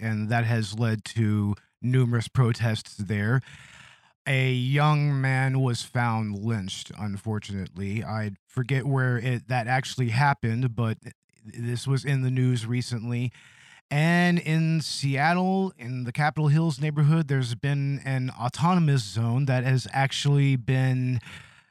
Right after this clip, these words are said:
established and is completely free of cops and has been peaceful so far. So if you have any supplies that you can send them,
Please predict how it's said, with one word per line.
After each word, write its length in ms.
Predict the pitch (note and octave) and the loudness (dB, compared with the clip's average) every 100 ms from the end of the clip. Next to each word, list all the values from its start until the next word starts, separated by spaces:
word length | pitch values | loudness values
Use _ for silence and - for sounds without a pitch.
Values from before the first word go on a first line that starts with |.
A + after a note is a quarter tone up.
| - | -8
established 1040 | D3 - D#3 D#3 C#3+ C#3 C3+ C3 - - - _ _ - | -6 0 4 4 4 2 2 0 -6 -10 -14 _ _ -10
and 400 | C3 C#3 C3+ C#3 | -6 -4 -2 -4
is 240 | C#3 B2+ | -2 -4
completely 800 | - C3 B2+ D3+ C#3 C#3+ C#3 C#3 C3 _ | -2 -4 0 0 2 0 2 0 -2 _
free 360 | - D3 D3 | -2 2 2
of 200 | D3 C#3+ | 2 -2
cops 640 | - B2+ C#3+ D3 - - - | 0 2 4 2 0 -8 -8
and 480 | B2+ B2+ C#3 C#3 C#3 | -6 -2 0 0 0
has 360 | C3+ C3+ C3+ A2+ | 0 2 2 0
been 320 | C#3+ C#3 C3+ | 0 0 0
peaceful 460 | C#3+ F3+ - B2 G#2 | 2 2 2 -2 -2
so 320 | - A#2 G#2+ | -4 -2 -2
far. 400 | - G#2+ A2+ C3 | -4 -4 -2 -2
So 460 | A#2+ C3 A#2 A#2 A2 - - - _ _ - | -2 -2 0 0 -4 -10 -20 -20 _ _ -2
if 480 | C3+ B2 - - - | -2 -2 -6 -20 -12
you 280 | A#2 D3 D3+ | -2 2 4
have 440 | D3 C#3+ C#3 C3+ A#2+ | 4 4 2 0 -2
any 340 | C#3+ D3 C#3 | -2 0 0
supplies 560 | C3 C#3 A#2 C3+ C#3 C3 | 0 -2 -2 0 2 2
that 100 | B2 | 0
you 120 | B2 | -2
can 140 | B2 A#2 | -2 -4
send 360 | - A#2 A#2 | -4 -4 -2
them, 380 | A#2+ A#2+ C3 | -2 -2 -2